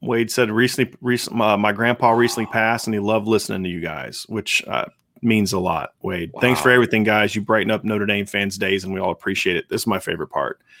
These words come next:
Speaker 1: Um, try not to get, like, misty in here.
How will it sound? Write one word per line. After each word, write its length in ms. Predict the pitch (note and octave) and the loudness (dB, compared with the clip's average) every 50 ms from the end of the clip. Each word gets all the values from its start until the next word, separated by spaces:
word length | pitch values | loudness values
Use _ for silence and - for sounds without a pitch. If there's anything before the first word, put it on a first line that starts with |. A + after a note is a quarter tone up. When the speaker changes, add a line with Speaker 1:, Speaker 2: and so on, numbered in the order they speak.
| - - - - - - - | -20 -20 -20 -20 -20 -14 -6
Speaker 1:
Um, 320 | - G2+ G2 F#2+ E2+ C#2+ - F2+ | -2 -2 0 0 -2 -4 -6 -6
try 160 | G#2+ - A2+ G#2 | -2 0 2 2
not 180 | F#2+ F2+ F2 | 2 0 -2
to 60 | - | -4
get, 260 | - C#2+ C#2 - _ _ _ _ _ _ _ - | -6 -6 -6 -6 _ _ _ _ _ _ _ -10
like, 160 | - A2+ - | -10 -8 -4
misty 340 | G2+ G#2+ G#2 G2 - - - | -4 -2 -2 -2 -4 -6 -6
in 100 | F2+ F2 | -6 -6
here. 260 | F2 E2+ E2+ E2+ - | -6 -6 -6 -8 -10